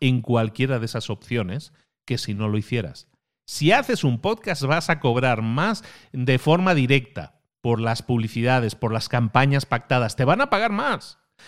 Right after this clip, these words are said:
Si pensamos en formas indirectas, los cursos en vivo, los, eh, los, eh, cursos o las formaciones de alto precio, las conferencias, todo vas a cobrar más, eh, o tu libro se va a vender más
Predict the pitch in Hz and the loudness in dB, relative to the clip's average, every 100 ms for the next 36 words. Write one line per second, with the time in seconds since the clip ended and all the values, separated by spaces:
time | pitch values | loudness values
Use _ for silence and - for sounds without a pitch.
0 | - - - 139 139 135 131 127 113 139 | -20 -16 -4 0 4 4 4 0 0 0
1 | 135 175 214 165 151 190 185 165 156 123 | 2 2 4 2 4 2 2 0 0 0
2 | 120 170 - 107 156 104 107 - 160 208 | 0 0 -2 -4 -4 -4 -4 -4 -2 0
3 | - 110 - 107 110 107 101 104 104 117 | 0 -4 -4 -6 -6 -6 -6 -6 -6 -4
4 | 113 113 117 110 113 113 110 - 165 170 | -2 0 -2 -4 -8 -8 -8 -4 -2 0
5 | 165 151 131 127 127 120 123 165 135 139 | 0 0 0 -2 -4 -4 -4 -2 0 0
6 | 139 123 143 143 120 - - - 127 139 | 0 -2 0 0 -2 -4 -14 -4 2 2
7 | 135 - 143 135 - 123 147 196 135 101 | 2 2 4 4 4 2 2 0 0 -4
8 | - - 269 233 160 190 254 - 170 - | -6 -2 0 2 2 2 2 2 0 2
9 | 110 123 180 180 151 135 151 117 135 202 | 0 2 0 0 -2 0 0 -2 -4 -8
10 | - _ - - 123 123 127 135 165 160 | -12 _ -20 -20 -6 0 2 6 6 8
11 | 147 180 254 220 135 - 135 143 175 160 | 6 6 4 4 2 2 4 6 6 6
12 | 147 143 156 156 160 139 180 - | 4 4 2 2 0 0 -4 -12